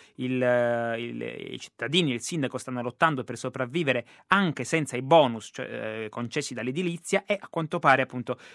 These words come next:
eh, ce la fanno. Un piano di sviluppo sostenibile in cui i campi continuano a essere utilizzati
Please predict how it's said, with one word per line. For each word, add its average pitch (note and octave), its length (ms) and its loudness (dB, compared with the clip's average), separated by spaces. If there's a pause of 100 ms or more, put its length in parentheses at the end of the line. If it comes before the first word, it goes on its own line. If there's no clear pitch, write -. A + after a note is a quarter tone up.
eh, B2 280 4
ce C3+ 140 -2
la C3 80 4
fanno. A2 500 0
Un C3+ 300 -2
piano D3 240 2
di B2+ 80 -2
sviluppo C3+ 380 -6
sostenibile E3+ 600 -2
in C3 140 2
cui C#3+ 240 0
i C#3+ 100 -4
campi D3 540 4
continuano B2 500 -4
a C3 80 -2
essere B2+ 220 -6
utilizzati B2 600 2